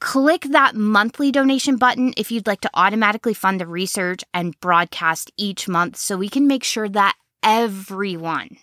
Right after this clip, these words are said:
that is healing from religious trauma, or specifically in this case,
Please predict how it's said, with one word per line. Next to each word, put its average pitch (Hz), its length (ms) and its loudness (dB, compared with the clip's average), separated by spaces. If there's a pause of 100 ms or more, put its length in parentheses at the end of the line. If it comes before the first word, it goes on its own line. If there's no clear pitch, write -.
(140)
that 226 160 2
is - 240 -4
healing 262 340 2
from 196 200 -4
religious 202 400 -4
trauma, 214 600 2
or 196 120 -4
specifically 302 760 -2
in 208 300 -2
this 214 240 -2
case, 175 460 -4